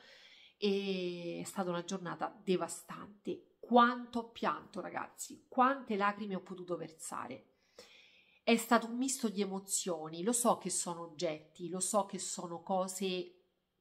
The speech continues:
che ci sono cose più importanti degli oggetti, io lo so, razionalmente lo so, ma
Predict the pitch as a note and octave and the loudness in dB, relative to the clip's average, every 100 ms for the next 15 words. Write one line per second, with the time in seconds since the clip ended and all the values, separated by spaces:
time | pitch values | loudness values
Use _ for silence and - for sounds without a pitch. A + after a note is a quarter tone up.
0 | _ - G3+ - G3+ G3+ F#3+ G3+ G3+ F#3+ | _ -12 -10 -4 0 2 2 2 0 -4
1 | G#3 F#3+ F#3+ F3+ - E3+ D#3+ D#3 E3 D#3+ | -8 -8 -8 -8 -4 -4 -4 -8 -6 -6
2 | D#3+ D#3+ E3 D#3 - G3 G#3+ E3+ E3+ - | -6 -4 -4 -4 -6 -2 0 0 0 2
3 | G3 - - - - - G#3 A3 A3+ F#3+ | 4 2 -4 -20 -16 2 4 4 2 -2
4 | F3+ D#3+ D#3+ F3+ D#3+ - - - - - | -2 -4 -10 -10 -6 -6 -6 -14 -20 -20
5 | - - G3 F#3+ | -18 -2 4 4